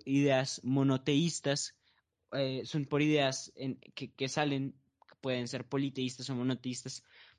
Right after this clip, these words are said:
de nuestro inconsciente colectivo, porque también se me hace muy complejo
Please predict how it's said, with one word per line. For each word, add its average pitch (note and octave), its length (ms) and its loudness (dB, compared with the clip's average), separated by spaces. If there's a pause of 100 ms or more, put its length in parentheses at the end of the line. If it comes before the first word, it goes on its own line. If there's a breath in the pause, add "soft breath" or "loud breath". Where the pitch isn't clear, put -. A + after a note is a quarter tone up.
de C#3 240 0
nuestro C#3+ 360 0
inconsciente C3+ 520 -2
colectivo, D3 560 4
porque B2+ 300 -4
también C#3 360 2
se C#3 140 0
me C#3+ 200 4
hace D3 280 2
muy D3 200 0
complejo C3+ 720 -4